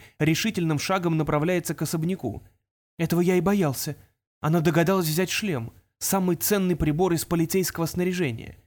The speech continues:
Тем не менее, он должен привлечь её внимание. На карту поставлены жизни его родных и друзей. Артемис полетел вслед за Опал всего в метрах тридцати над землёй. Двигатели она вряд ли могла услышать,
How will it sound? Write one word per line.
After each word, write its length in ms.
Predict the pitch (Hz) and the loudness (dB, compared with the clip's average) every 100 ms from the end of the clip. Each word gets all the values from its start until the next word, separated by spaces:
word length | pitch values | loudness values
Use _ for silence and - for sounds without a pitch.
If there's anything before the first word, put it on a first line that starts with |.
| _ _ _ _ - | _ _ _ _ -2
Тем 200 | 160 143 | 0 2
не 80 | 139 | 2
менее, 300 | 208 175 151 | 2 2 2
он 100 | 147 | 2
должен 320 | 165 143 143 | 0 0 0
привлечь 480 | 156 143 151 160 160 | 0 2 2 0 -2
её 140 | 156 | -2
внимание. 560 | 151 170 139 104 104 - - _ _ 151 | -2 -2 -4 -6 -10 -14 -20 _ _ -4
На 180 | 156 | -2
карту 360 | 147 190 175 143 | 0 -2 -2 -2
поставлены 540 | 151 - 175 151 147 | -2 -2 -2 0 0
жизни 340 | 135 185 147 147 | 0 -2 0 0
его 180 | 143 165 | 0 0
родных 380 | 139 156 185 | 0 -2 -4
и 80 | 143 | -4
друзей. 560 | 147 170 147 120 98 - _ _ _ _ - | -2 -2 0 -4 -6 -14 _ _ _ _ -2
Артемис 420 | 156 - 165 139 | -2 0 -2 -2
полетел 440 | - 156 151 175 | 0 0 2 -2
вслед 320 | 139 165 160 127 | -2 -4 -4 0
за 140 | 139 | 0
Опал 260 | 135 202 165 | 0 0 -2
всего 280 | - 151 143 | -4 -4 -2
в 60 | |
метрах 360 | 156 180 160 - | -2 -2 -4 -4
тридцати 440 | 156 160 160 196 | -4 -2 -4 -2
над 180 | 170 143 | -2 -2
землёй. 440 | 156 175 123 101 - _ _ _ _ - | -2 -2 -2 -6 -14 _ _ _ _ -8
Двигатели 480 | 143 175 175 143 143 | -2 0 0 0 0
она 180 | 143 151 | 2 2
вряд 260 | 170 170 | 0 0
ли 60 | 135 | 0
могла 280 | 135 135 135 | -2 0 -2
услышать, 520 | 127 220 226 139 | -2 -4 -4 -6